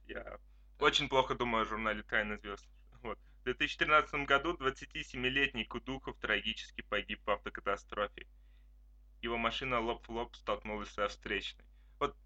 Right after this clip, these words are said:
Speaker 1: правильно было бы забороть машину вот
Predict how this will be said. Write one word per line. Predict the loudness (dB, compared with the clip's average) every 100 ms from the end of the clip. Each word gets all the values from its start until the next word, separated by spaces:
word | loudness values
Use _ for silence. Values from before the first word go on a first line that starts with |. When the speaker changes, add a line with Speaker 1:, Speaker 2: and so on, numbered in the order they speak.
| -20 -20 -4
Speaker 1:
правильно | 4 4 4 -4 -6 -12 -20 -12
было | -4 -4
бы | -2 -4 -4 -10 -20 -6
забороть | 2 6 6 6
машину | 2 2 -4 -4
вот | -8